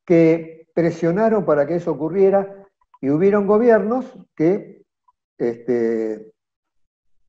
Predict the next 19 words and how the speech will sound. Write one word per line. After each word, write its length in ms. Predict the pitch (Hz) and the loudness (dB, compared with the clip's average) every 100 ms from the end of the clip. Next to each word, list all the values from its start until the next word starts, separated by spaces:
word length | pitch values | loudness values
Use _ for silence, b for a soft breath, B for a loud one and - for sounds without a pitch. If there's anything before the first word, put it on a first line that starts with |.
| _ _ | _ _
a-, 160 | 131 123 | -6 -6
eh, 120 | 117 | -6
digamos, 340 | 131 151 143 | -4 -4 -4
que 100 | - | -4
impulsaron 720 | 143 135 139 127 196 190 165 143 | -4 -4 -6 -4 0 0 -2 -4
también 320 | 135 151 156 | -6 -6 -8
a, 100 | 147 | -8
en, 640 | 131 127 - 131 123 117 117 | -12 -14 -14 -14 -14 -14 -12
a, 240 | 110 107 | -10 -10
a 40 | |
su 180 | - 139 | -10 -10
manera 800 | 139 147 196 175 185 113 - _ _ _ | -8 -4 -2 0 -2 -4 -12 _ _ _
esos 300 | 156 156 143 | -6 -4 -4
juicios, 360 | 127 117 107 110 | -6 -8 -10 -6
tanto 280 | - 160 151 | -6 -2 -2
el 200 | 151 147 | -2 -4
de 80 | 160 | -4
las 140 | 160 | -6
juntas 540 | 185 175 170 180 180 | -6 -8 -8 -8 -10